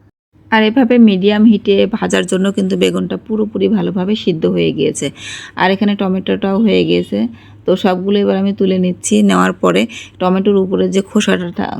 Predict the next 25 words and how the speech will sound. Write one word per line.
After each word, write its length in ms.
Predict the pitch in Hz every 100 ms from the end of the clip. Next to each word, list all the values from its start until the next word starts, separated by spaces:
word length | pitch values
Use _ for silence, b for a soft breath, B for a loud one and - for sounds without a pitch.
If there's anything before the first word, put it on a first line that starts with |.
| -
খোসা 260 | - 202 196
থাকে 260 | 190 180
এই 120 | 190 185
যে, 140 | 208 254 B B -
এটা 200 | 180 190
আমি 160 | 180 190
বেছে 260 | 175 180 180
বেছে 200 | 175 226
ফেলে 220 | 214 175
দিচ্ছি, 240 | 160 156 190
কারণ 160 | 175 175
এই 80 | 180
খোসাটা 440 | 185 185 196 220 254 B B -
ভর্তার 440 | 180 170 - 185 185 - -
পরে 200 | 190 185
কিন্তু 220 | 180 180 185
একটু 160 | -
শক্ত 280 | - 87 -
শক্ত 260 | - - -
লাগে, 260 | 180 170 208 277 254
মানে 180 | 220 175
গালে 240 | 175 180
বাঁধে 280 | 175 170 220
আর 120 | 190 165
কি, 120 | 208